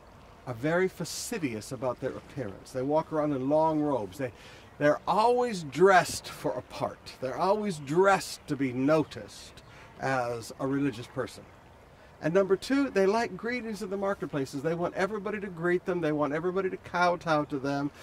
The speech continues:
They want everybody to notice them." He said, "So watch out for these religious leaders that dress to be noticed and that desire to be noticed."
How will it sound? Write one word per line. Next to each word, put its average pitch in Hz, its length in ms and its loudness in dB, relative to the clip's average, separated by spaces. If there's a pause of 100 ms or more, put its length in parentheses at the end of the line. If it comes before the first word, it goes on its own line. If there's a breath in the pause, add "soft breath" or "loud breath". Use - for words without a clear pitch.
(180 loud breath)
They 151 80 -2
want 156 200 4
everybody 180 340 0
to 185 120 -4
notice 175 560 4
them." 104 160 -8
He 131 80 -6
said, 156 180 -8
"So 170 120 -4 (280 loud breath)
watch 302 340 -4
out 247 180 -2
for 196 120 -4
these 180 180 -2
religious 156 460 -4
leaders 123 420 -2
that 131 180 -2 (460 loud breath)
dress 165 460 2
to 233 120 -6
be 202 160 -2
noticed 135 600 0
and 147 160 0
that 139 160 -4
desire 165 1120 0
to 135 140 -8
be 127 120 -2
noticed." 113 540 -8